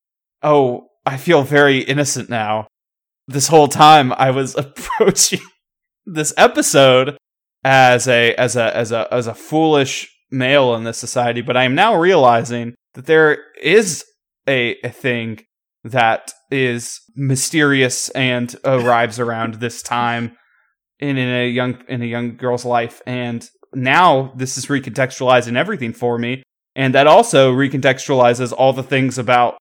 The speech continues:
what makes a werewolf awesome. And now I'm thinking, "Oh, this is a deeply, deeply feminist, uh, message here that I'm like, I am su-, just all these waves of things are suddenly hitting me." So, wow, thank you, G C, <laughs> for enlightening me.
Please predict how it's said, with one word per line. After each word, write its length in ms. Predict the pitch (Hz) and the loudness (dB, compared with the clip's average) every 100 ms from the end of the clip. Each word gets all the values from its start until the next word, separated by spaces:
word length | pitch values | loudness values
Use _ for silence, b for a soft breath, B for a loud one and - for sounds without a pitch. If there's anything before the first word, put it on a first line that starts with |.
| - | -14
what 300 | 131 143 - | -2 -2 0
makes 260 | 139 135 | -4 -6
a 40 | 139 | -6
werewolf 380 | 131 139 135 147 | -2 -2 -2 0
awesome. 340 | 143 175 135 | 0 0 -2
And 100 | 131 | 0
now 120 | 131 | 0
I'm 120 | 135 127 | 0 -2
thinking, 380 | 135 127 131 123 | -6 -6 -6 0
"Oh, 240 | 175 160 | 2 4
this 180 | 131 143 | 2 -4
is 160 | 139 | -2
a 200 | 135 120 - _ _ - | 0 0 -2 _ _ -4
deeply, 540 | 160 160 160 135 139 | -2 0 0 0 -2
deeply 600 | 139 131 151 156 131 131 131 | -6 -6 -4 -2 -2 -4 -10
feminist, 640 | 131 151 139 131 123 - 127 | -6 -2 -2 -2 -6 -10 -6
uh, 420 | 127 120 120 117 - | -4 -2 -2 -4 -8
message 420 | 131 165 151 135 | -6 -6 -8 -8
here 180 | 127 123 | -6 -4
that 160 | 123 | -4
I'm 160 | 120 117 | -6 -6
like, 240 | 117 117 _ _ _ - | -6 -8 _ _ _ -8
I 120 | 135 | -4
am 100 | 139 | -2
su-, 180 | 131 160 | 0 -2
just 220 | 135 131 | -2 0
all 120 | 147 143 | 4 4
these 180 | 135 127 | 2 0
waves 420 | 147 196 196 131 | 4 6 4 0
of 80 | - | -6
things 340 | 175 202 151 | -2 -2 -4
are 40 | |
suddenly 420 | 117 139 123 117 117 | -6 -4 -4 -6 -6
hitting 260 | 151 131 | -6 -6
me." 100 | 113 | -10
So, 220 | 113 123 - _ _ _ | -10 -10 -12 _ _ _
wow, 300 | 147 143 127 | 2 4 4
thank 340 | - 156 156 135 | 2 -4 -4 -6
you, 60 | |
G 120 | 123 127 | -10 -8
C, 240 | - 131 | -6 -6
<laughs> 140 | - | -6
for 260 | - - 151 | -18 -2 2
enlightening 440 | 131 135 127 131 | 4 4 2 -4
me. 220 | 113 123 | -8 -14